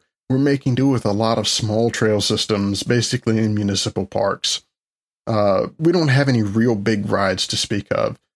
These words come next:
So from my standpoint, anytime we, the public, stand to lose control over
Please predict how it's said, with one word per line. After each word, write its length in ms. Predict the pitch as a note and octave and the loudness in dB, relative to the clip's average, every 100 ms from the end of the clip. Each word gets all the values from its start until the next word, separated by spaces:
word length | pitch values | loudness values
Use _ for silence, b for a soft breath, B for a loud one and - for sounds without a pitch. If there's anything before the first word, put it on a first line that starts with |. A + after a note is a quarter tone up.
| _ | _
So 180 | - B2 | -2 0
from 160 | - A#2 | 2 0
my 240 | B2+ D#3 | 2 0
standpoint, 760 | E3+ - A#2 A2 G#2 F#2+ F#2+ G2 - | 0 0 0 0 -2 -2 -2 -4 0
anytime 720 | C3+ D3 C3 A2 A2 G#2 A2 | 2 2 2 0 0 -2 -2
we, 460 | A2 C3 B2+ A2+ A2+ | 0 2 2 2 0
the 160 | G2 | -2
public, 500 | - C#3 A#2+ G#2+ G#2 - _ _ _ - | -2 0 2 2 0 -6 _ _ _ -6
stand 320 | - B2 B2+ | 0 2 4
to 80 | A#2 | 2
lose 260 | A2 B2 A2+ | 2 2 0
control 500 | A#2+ A2 B2 A#2 A#2 | -2 0 2 2 2
over 520 | A2 G#2+ G#2 G#2 | 2 2 2 0